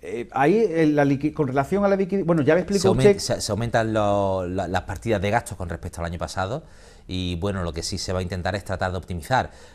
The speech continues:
Speaker 2: Pero hay que entender que si el Ayuntamiento de Benalmádena destina un millón setecientos mil euros, eh, va a destinar este año, eh, a lo que es acción social,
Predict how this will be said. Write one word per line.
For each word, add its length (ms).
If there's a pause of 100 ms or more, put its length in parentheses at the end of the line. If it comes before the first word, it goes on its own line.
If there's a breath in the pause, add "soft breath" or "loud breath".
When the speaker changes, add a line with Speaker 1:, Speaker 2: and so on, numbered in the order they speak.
Speaker 2:
Pero 140
hay 80
que 80
entender 460
que 240
si 160
el 60
Ayuntamiento 440
de 60
Benalmádena 440
destina 460
un 160
millón 220
setecientos 500
mil 200
euros, 420 (420 soft breath)
eh, 320
va 40
a 20
destinar 340
este 220
año, 340 (360 soft breath)
eh, 220
a 60
lo 160
que 200
es 140
acción 280
social, 560